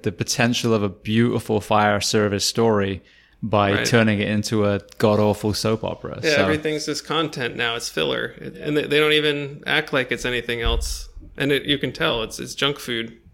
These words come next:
Speaker 1: Yep, exactly. Junk food for the mind. All right. Well, then what about, so we were just talking about films. What about movies and documentaries? Any that you do like?
Speaker 2: Uh, for documentaries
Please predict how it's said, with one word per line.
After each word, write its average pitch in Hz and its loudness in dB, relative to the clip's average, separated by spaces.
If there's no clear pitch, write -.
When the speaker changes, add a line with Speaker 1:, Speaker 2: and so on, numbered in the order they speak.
Speaker 1:
Yep, 113 -2
exactly. 101 -2
Junk 113 0
food 113 -4
for 113 -6
the 110 0
mind. 107 -2
All 123 6
right. 120 8
Well, 120 4
then 123 8
what 135 8
about, 127 6
so - -12
we 117 2
were 110 2
just 113 0
talking 110 -2
about 107 -2
films. 107 -2
What 127 6
about 120 4
movies 117 4
and 110 0
documentaries? 101 -4
Any 117 2
that 113 -2
you 110 -2
do 113 0
like? 117 2
Speaker 2:
Uh, 165 2
for 143 2
documentaries 151 2